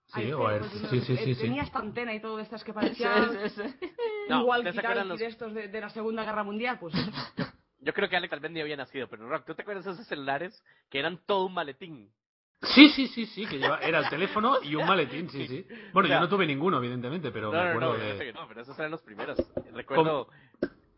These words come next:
Speaker 4: recuerdo que en el colegio una... Bueno, es que ni siquiera en el colegio, era en la escuela, la mamá de una, de un compañero tenía uno de esos.
Speaker 1: ¿En
Speaker 4: Y
Speaker 1: serio?
Speaker 4: Sí, sí, sí, sí, todo el mundo, eh,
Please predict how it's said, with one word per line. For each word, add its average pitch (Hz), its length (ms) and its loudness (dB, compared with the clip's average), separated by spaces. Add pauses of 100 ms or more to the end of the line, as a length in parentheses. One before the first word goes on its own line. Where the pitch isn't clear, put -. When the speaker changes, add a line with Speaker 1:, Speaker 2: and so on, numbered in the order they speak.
Speaker 4:
recuerdo 151 380 -2
que 165 60 -2
en 147 80 -2
el 135 100 -6
colegio 139 400 -6
una... 120 540 -6 (100)
Bueno, 104 220 -8
es - 80 -20
que - 80 -14
ni 117 80 -8
siquiera 110 220 -10
en - 20 -6
el - 40 -14
colegio, 104 280 -10
era 95 100 -8
en 104 100 -10
la 98 100 -8
escuela, 117 440 -6 (380)
la 117 100 2
mamá 120 280 2
de 131 60 0
una, 139 180 -2
de 131 180 -10
un 127 80 -8
compañero 123 560 -6
tenía 110 240 -8
uno 123 120 -4
de 113 120 -4
esos. 123 180 -14 (1400)
Speaker 1:
¿En 131 120 -4
Speaker 4:
Y 120 80 -2
Speaker 1:
serio? 135 340 2 (540)
Speaker 4:
Sí, 147 120 -2
sí, 147 140 -8
sí, 104 140 -16
sí, 135 340 -4
todo 120 120 -6
el 131 80 -6
mundo, 147 320 -2 (300)
eh, 120 240 -6